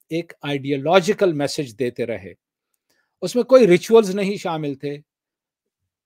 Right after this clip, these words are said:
जैसे मैंने एक मरतबा पहले भी अर्ज़ किया था कि पहले बारह सालों में तो नमाज भी फ़र्ज नहीं थी, रोज़े फ़र्ज नहीं थे,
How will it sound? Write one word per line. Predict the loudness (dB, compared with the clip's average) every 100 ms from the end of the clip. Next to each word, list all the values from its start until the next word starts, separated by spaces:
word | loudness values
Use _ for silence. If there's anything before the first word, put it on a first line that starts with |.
| _
जैसे | -6 -4 -4
मैंने | -6 -4 -4
एक | -6
मरतबा | -6 -4
पहले | -2 0 0
भी | 0
अर्ज़ | -2 -4
किया | -8 -6
था | -6
कि | -10
पहले | -8 -6 -4 -2
बारह | -2 -2 -2
सालों | -4 -6 -4 -6
में | -8 -12
तो | -8 -8 -8 -16 _ _
नमाज | -14 -10 0 0 0
भी | -4
फ़र्ज | -4 -4 -4 -8
नहीं | -8 -8
थी, | -12 -16 -16 _ _ _ -6
रोज़े | 0 4 4
फ़र्ज | 4 2 0 -2
नहीं | -6 -6 -8
थे, | -10